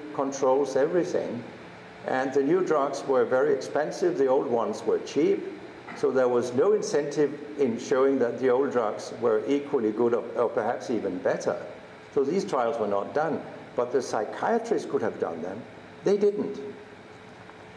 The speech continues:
There are now more trials, and there is a Cochrane review of fourteen trials that showed that sedation occurred significantly more often on benzodiazepines.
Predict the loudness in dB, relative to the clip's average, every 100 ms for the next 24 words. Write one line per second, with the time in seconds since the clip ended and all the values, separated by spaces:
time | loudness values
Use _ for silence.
0 | -20 -20 -20 -20 -20 -20 -14 -2 0 2
1 | 2 2 2 2 0 0 0 0 0 0
2 | 2 4 4 2 -2 -2 -2 -2 0 2
3 | 2 4 4 4 2 0 0 0 0 0
4 | 0 0 0 0 0 0 -2 -2 0 0
5 | 0 0 -2 -2 2 2 2 2 0 0
6 | 0 2 2 2 0 2 2 2 0 -2
7 | 0 2 4 4 2 0 0 0 0 0
8 | 0 0 0 2 0 -2 -4 -6 -10 -12